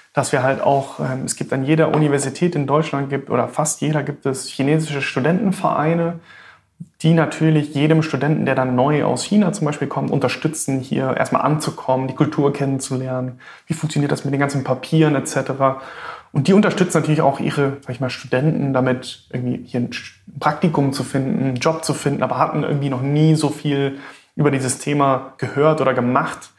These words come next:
aber wussten halt, dass jeder ein Praktikum sucht und Schwierigkeiten auch hat, weil sich viele, ähm, viele hunderte Male bewerben, aber das Ganze nicht so funktioniert hat. Dann haben wir gesagt, „Hey, lass uns doch gerne mal die ganzen Veranstaltungen zusammen machen.“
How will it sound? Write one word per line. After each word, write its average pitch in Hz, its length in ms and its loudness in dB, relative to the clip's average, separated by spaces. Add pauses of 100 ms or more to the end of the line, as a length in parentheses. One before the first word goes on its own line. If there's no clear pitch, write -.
(240)
aber 127 220 0
wussten 156 220 4
halt, 135 120 2
dass 127 180 0
jeder 139 420 4
ein 123 80 -6
Praktikum 156 460 -4
sucht 139 220 -6
und 127 80 -4
Schwierigkeiten 131 600 -2
auch 117 220 -2
hat, - 280 -4 (360)
weil 131 100 0
sich 123 160 -4
viele, 139 400 -2
ähm, 127 160 -2 (140)
viele 160 400 2
hunderte 202 360 4
Male 147 360 4
bewerben, 143 520 2
aber 131 120 2
das 127 120 -6
Ganze 135 220 -2
nicht 123 140 -8
so 131 100 0
funktioniert 131 640 -4
hat. 165 220 -2 (320)
Dann 127 80 0
haben - 20 0
wir 131 60 0
gesagt, 127 180 0
„Hey, 151 160 2
lass 156 200 0
uns 127 120 -2
doch 127 140 -8
gerne 135 200 0
mal 139 140 2
die 127 80 -2
ganzen 131 380 -4
Veranstaltungen 135 580 -2
zusammen 151 400 2
machen.“ 151 400 0